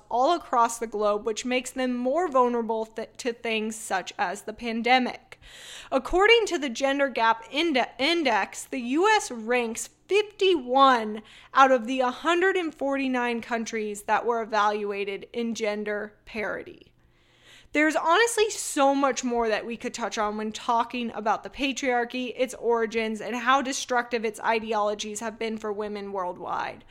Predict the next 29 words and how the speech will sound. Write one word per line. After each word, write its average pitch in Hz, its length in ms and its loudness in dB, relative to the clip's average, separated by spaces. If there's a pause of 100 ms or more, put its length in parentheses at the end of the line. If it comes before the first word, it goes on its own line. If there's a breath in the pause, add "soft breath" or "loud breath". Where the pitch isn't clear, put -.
(320 loud breath)
But 302 140 -2
that 320 180 6
would 415 120 0
take 359 220 -4
much 262 420 2
longer 233 440 0
than 208 160 -6
we 214 140 -6
have 226 180 -6
time 202 320 -6
for. - 360 -10 (200 loud breath)
So 302 320 4
what 311 220 4
I 403 80 8
want 427 280 4
to - 60 -8
talk 285 200 4
about 240 280 0
now 240 420 4
is - 200 -4
how 311 260 8
the 415 160 0
patriarchy 240 920 -2
and 233 140 -6
consequently 269 1120 0 (120)
the 247 180 -4
objectification 277 1120 -2
of 220 160 -6
women 254 580 0